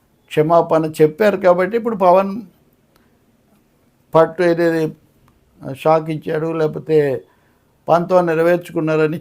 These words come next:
చెప్పొచ్చు. కానీ నిజమైన ప్రక్షాళన, నిజమైన మార్పు, తిరుపతి యొక్క, తిరుమల తిరుపతి దేవస్థానాల యొక్క స్వభావంలో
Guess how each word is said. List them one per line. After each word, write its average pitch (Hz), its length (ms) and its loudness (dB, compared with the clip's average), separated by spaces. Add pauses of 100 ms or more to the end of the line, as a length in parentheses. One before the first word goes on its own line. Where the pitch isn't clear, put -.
చెప్పొచ్చు. 156 420 0 (100)
కానీ 156 220 -8 (200)
నిజమైన 208 520 -2 (340)
ప్రక్షాళన, 147 580 -4 (160)
నిజమైన 160 360 -4 (120)
మార్పు, 139 360 -6 (800)
తిరుపతి 196 540 0
యొక్క, 175 200 -2 (840)
తిరుమల 160 440 0 (160)
తిరుపతి 147 380 -2 (100)
దేవస్థానాల 160 760 0 (120)
యొక్క 143 160 -8 (160)
స్వభావంలో 160 720 0